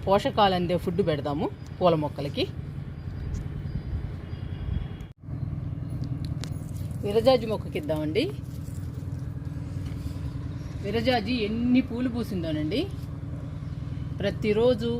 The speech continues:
మొక్క నిండా పూసేది పూలు. ఒక మూరయ్యేవండి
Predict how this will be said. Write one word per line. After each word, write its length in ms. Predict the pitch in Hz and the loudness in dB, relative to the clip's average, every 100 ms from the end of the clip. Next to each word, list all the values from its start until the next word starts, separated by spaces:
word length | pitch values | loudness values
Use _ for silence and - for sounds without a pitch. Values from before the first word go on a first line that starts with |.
| 190 | -2
మొక్క 180 | 190 - | -6 -2
నిండా 360 | 220 233 247 262 220 | 0 2 4 4 4
పూసేది 420 | 175 180 156 247 - | 2 0 0 -2 0
పూలు. 280 | 196 185 294 - - - - - - - - - - - - - - - - - - - - - - - - - - - - - - - - - - - - - - 185 | 2 2 2 0 -6 -6 -6 -6 -6 -8 -6 -6 -6 -6 -6 -6 -6 -6 -6 -6 -6 -6 -6 -6 -6 -6 -6 -6 -8 -8 -8 -8 -8 -8 -8 -8 -8 -6 -8 -8 -6 -4
ఒక 120 | 185 208 | 0 2
మూరయ్యేవండి 720 | 214 226 226 240 233 180 170 | 4 4 6 6 4 2 2